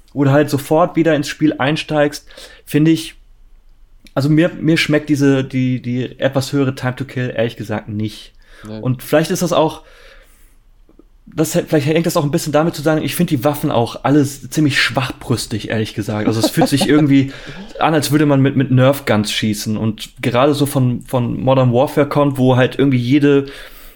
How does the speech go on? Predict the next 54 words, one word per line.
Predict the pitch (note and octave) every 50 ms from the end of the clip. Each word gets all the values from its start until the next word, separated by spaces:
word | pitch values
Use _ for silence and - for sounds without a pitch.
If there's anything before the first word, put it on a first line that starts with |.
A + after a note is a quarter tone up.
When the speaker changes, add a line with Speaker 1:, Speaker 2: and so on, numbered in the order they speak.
| - - -
Speaker 1:
jede | - B2 C3 D3+ D#3 C#3 A2 -
Waffe | C#3+ C#3 C3 - C#3+
so | C3
richtig | B2+ C3+ C#3+ C3+ - C#3+ C3+ - -
knallt | - - - B2+ B2 B2+ C3+ D3 D3
und | - B2+ B2
scheppert, | - - - C#3 - - D#3 D#3 D3+ - - - -
ist | - C3+ C3 -
das | C3+ -
alles | - - C3 C#3+ C#3 -
hier | D3+ C#3+
so | B2+ C3+
ein | B2+ B2+
bisschen | C#3 C3 - - C#3+ C3
so | B2 B2+ A#2+
Piff-Piff-mäßig. | - - C#3 C3 - - - - D#3 D3 - - - G#2+ G#2+ G#2 G#2+ - - G#2 G#2
Und | G#2+ G#2+
das | A#2 A2+ - - - - - - - - - - - -
nervt | - A#2+ B2+ C3 C#3 D3 C#3+ - -
mich | C#3 C3 C3
dann | C3+ B2 A#2+ -
vor | - B2+ -
allem, | A#2 A#2+ A#2 A#2 -
also | G#2 A2 B2+ B2+ -
in, | - A#2+ C#3+ -
in | G2+ A#2+ C3+ C3+ C3
Kombination | - D#3+ D#3+ D#3 C#3+ C3 - - - D3+ D3+ D#3
mit, | D3 C#3+ C#3 C#3+ - - - - _ _ _ _ _ _ _ _ _ _ -
mit | C3+ B2+ C3+
dieser | C3+ - C3 B2+
Time | - C3+ C3+ C#3+ C3+
to | - C3+
Kill | C3 - - C#3 C#3 D3 D3+ D#3+
und | D3 C#3
du | C3
hältst | A#2+ A#2+ C3+ C#3+ C#3+ -
die | C3 A2
ganze | C3+ C#3 C#3+ C#3+
Zeit | D#3 D3 -
drauf, | - C3+ C#3+ C#3+
es | D3 C3
macht | C#3+ C#3 C3+
die | C#3
ganze | B2+ C3+ C3 -
Zeit | D#3 -
nur | B2+
so | C3 B2+
pft, | B2 - - -
pft, | _ - - _ -
pft, | - - _ - - - _ _ -
pft, | - - -
pft, | - - _ - - _ _ _ _ _ _ _ _ _ -
ist | A#2+ - - C3
das | B2 - - - - - -